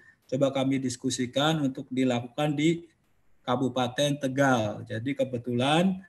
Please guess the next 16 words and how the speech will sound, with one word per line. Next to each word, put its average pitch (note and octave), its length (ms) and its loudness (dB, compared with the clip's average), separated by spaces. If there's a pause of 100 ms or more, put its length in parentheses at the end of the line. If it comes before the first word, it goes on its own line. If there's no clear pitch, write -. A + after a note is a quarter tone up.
(340)
Bank B2+ 240 0
B A#2+ 120 -2
R B2 180 4 (100)
I D#3+ 360 2 (280)
unit C3 360 0
mikronya C#3+ 840 2
siap D3 400 -2
melakukan C#3+ 600 -4
pendampingan C3 840 2 (480)
kepada C3 480 0
U C#3 160 4
M C3+ 160 4
K C3 80 2 (280)
M F3 120 2
yang C#3+ 160 2
sudah C#3 560 0